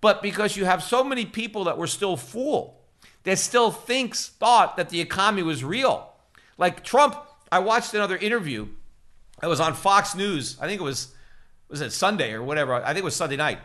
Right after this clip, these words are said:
But the president, he spoke in front of the Lincoln Memorial, uh, with a couple of, you know, Fox News reporters. Bret Baier, I think, was one of them.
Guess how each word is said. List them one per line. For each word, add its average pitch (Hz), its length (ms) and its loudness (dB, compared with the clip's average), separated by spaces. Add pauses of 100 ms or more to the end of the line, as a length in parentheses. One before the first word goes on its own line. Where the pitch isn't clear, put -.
(560)
But 160 180 4
the 170 80 0
president, 214 500 6
he 156 120 4
spoke 202 400 4
in 156 80 -2
front 190 240 0
of 156 80 0
the 139 80 -4
Lincoln 180 340 -6
Memorial, 139 500 -2 (720)
uh, 117 520 2 (120)
with 147 160 -2
a 139 60 -2
couple 175 260 0
of, 139 240 2
you 156 60 -8
know, 127 80 -4
Fox 151 340 2
News 165 220 -2
reporters. 117 360 -6
Bret 143 320 0
Baier, 139 180 2
I 139 100 6
think, 131 180 -4
was 120 140 -8
one 127 160 -2
of 120 60 -4
them. 120 160 -10